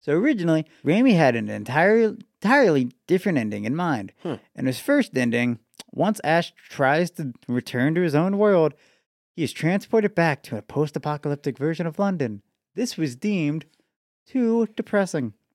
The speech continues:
Speaker 2: What?
Speaker 1: The
Speaker 2: Literally
Speaker 1: the
Speaker 2: all his friends die in the first one. What's more depressing than that?
Speaker 1: The studio didn't like it. The studio wanted a happy ending.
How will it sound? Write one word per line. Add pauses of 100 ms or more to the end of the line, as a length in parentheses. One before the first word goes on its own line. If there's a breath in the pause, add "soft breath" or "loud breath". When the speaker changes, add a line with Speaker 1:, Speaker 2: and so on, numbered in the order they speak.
(540 loud breath)
Speaker 2:
What? (320)
Speaker 1:
The
Speaker 2:
Literally
Speaker 1:
the
Speaker 2:
all
his
friends
die
in
the
first
one.
What's
more (260)
depressing
than
that?
Speaker 1:
The
studio
didn't
like
it.
The
studio
wanted
a
happy
ending.